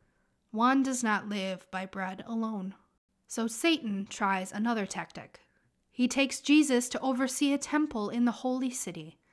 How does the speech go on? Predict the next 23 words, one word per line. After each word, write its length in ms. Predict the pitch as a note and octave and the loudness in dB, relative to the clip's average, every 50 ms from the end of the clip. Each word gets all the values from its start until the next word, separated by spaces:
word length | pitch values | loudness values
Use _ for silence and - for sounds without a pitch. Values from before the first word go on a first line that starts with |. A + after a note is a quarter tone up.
| _ _ _ _ _ | _ _ _ _ _
asking 440 | - A3+ B3+ B3 - - C4 C4 C4 | 2 2 2 4 4 4 4 4 4
Jesus 480 | B3 C4 C#4+ C#4+ C#4 C4+ C4+ B3+ - - | 6 6 6 4 4 2 -2 -6 -6 -6
to 100 | - A#3 | -8 -8
throw 320 | G#3+ - - C#4+ C#4+ D#4 D4+ | -6 0 2 6 6 6 6
himself 560 | D#4 D#4 C#4 C4 B3 - B3 A3+ A3+ - - | 4 2 2 2 2 2 0 0 0 -2 -6
down 360 | - F#3 E3+ D#3+ E3 F#3 - _ _ _ _ _ _ _ | -4 -4 -4 -4 -6 -8 -12 _ _ _ _ _ _ _
and 180 | - G3+ G3+ G3+ | -4 -4 -2 0
worship 460 | G#3 A3+ G#3+ G#3 - - D#3+ - - | 0 0 -2 -2 -4 -8 -10 -12 -8
him. 260 | - A#3+ B3 A3+ - - - _ _ _ _ _ _ _ _ _ _ _ _ _ | -4 -4 -4 -4 -6 -12 -20 _ _ _ _ _ _ _ _ _ _ _ _ _
And 140 | - A3 | -2 -2
if 120 | G#3+ G3 G3 | 0 -2 -2
Jesus 440 | - A3 G#3+ G#3 G3+ A#3 A3 - - | -4 -4 -2 -2 -2 -2 -4 -4 -2
did, 400 | - D#4 C#4 F#3 E3+ F3+ F#3+ - _ _ _ _ _ _ _ _ _ | 0 0 0 0 -2 -6 -12 -16 _ _ _ _ _ _ _ _ _
then 200 | - F#3+ F#3+ F#3 - _ _ _ - | -6 -4 -4 -6 -8 _ _ _ 4
all 320 | A#3+ C4+ D4 D#4+ E4 E4+ | 6 8 10 10 10 10
the 120 | D4 D#4+ D4+ | 8 4 0
kingdoms 500 | - - B3 B3+ B3+ B3 B3+ B3+ B3 - | 2 0 0 2 4 4 4 4 2 0
of 140 | - A#3 A3+ | -2 -6 -6
the 100 | A#3 G#3+ | -4 -6
world 460 | G#3+ A3 G#3+ B3 C4 B3 A#3+ A#3+ A#3+ | -4 -4 -4 -2 -2 -2 -2 -2 -2
would 180 | G#3+ G#3 G#3 | -4 -6 -4
be 120 | A3+ G#3+ G3 | -4 -6 -6
his. 460 | F3 F3+ D3 C3 - - - - - | -6 -8 -12 -12 -14 -14 -14 -14 -14